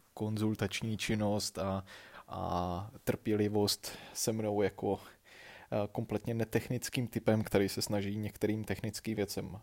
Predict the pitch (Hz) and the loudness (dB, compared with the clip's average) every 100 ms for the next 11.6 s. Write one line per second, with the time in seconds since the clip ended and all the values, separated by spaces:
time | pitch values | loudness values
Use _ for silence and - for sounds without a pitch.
0 | - 101 98 101 98 92 - - _ _ | -4 -2 -2 -4 -4 -6 -8 -20 _ _
1 | _ _ 113 101 - _ 101 98 95 95 | _ _ -2 -2 -4 _ 0 2 4 2
2 | 95 - _ _ _ _ _ - - - | 0 -8 _ _ _ _ _ -18 -16 -18
3 | - - _ _ _ - - 107 113 101 | -20 -20 _ _ _ -6 -2 -2 0 -2
4 | 87 - 101 104 101 - 104 98 98 98 | -4 -10 2 2 2 0 2 2 2 2
5 | 98 92 - 92 90 95 98 95 104 95 | 2 0 0 -2 2 0 0 -4 0 0
6 | 92 - - - _ _ _ - - 107 | 0 -4 -20 -20 _ _ _ -6 -4 -2
7 | 98 95 - 98 98 92 92 - 95 92 | 0 0 0 -4 -2 -2 -2 -2 -4 -6
8 | - _ _ _ 104 104 - 113 107 - | -10 _ _ _ -2 -2 0 -2 -2 -4
9 | - 98 95 95 92 85 - - - - | -6 -4 -2 -2 -2 -4 -6 -8 -10 -10
10 | - - 80 - 113 95 - 117 104 110 | -12 -10 -10 -10 -8 -6 -4 -4 -2 0
11 | 98 95 - - 92 104 | 0 0 -4 -2 0 -2